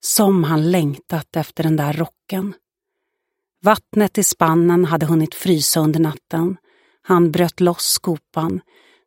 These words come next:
tryckte undan isbitarna och fyllde tvättfatet till hälften. När han klätt sig skakade han halmmadrassen och bäddade. Kaminen var svart och kall,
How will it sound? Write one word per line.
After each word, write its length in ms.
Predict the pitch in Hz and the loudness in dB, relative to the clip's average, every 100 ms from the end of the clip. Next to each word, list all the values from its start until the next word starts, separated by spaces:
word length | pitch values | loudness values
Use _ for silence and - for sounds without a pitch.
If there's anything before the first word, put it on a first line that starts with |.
| - | -10
tryckte 340 | - 180 - 175 | -6 -6 -2 -2
undan 580 | - 190 170 160 165 226 | 2 2 4 4 0 0
isbitarna 920 | 185 147 - 165 156 - 160 160 156 | -2 -2 -2 -2 -4 -2 0 0 0
och 80 | - | -4
fyllde 440 | - 180 151 165 | 0 0 2 -2
tvättfatet 840 | - 165 - - 175 165 - 165 | -2 -6 -6 -4 -2 -2 -6 -8
till 140 | - 151 | -4 -2
hälften. 600 | 165 165 - 175 165 180 _ _ _ _ _ _ _ _ - | -2 -4 -8 -10 -8 -10 _ _ _ _ _ _ _ _ 0
När 80 | 180 | 2
han 100 | 359 | 2
klätt 360 | - 196 - | 0 -2 -2
sig 340 | - 202 185 180 | -4 0 0 0
skakade 600 | - 196 160 - 170 160 | 0 2 2 0 -2 0
han 160 | 160 | 0
halmmadrassen 1040 | 151 185 165 151 156 147 160 - - 160 156 | 2 2 2 2 2 0 -2 -2 -4 -2 -2
och 120 | 151 | -2
bäddade. 640 | - 165 - 170 - 175 - _ _ _ _ _ _ _ _ | -2 -2 -2 -6 -4 -8 -12 _ _ _ _ _ _ _ _
Kaminen 600 | - 180 190 190 190 185 | 2 4 6 6 6 6
var 120 | 175 | 4
svart 600 | 170 - 175 180 _ - | 0 0 0 -2 _ -4
och 120 | 185 - | -4 -2
kall, 500 | 170 151 165 185 | 0 2 2 0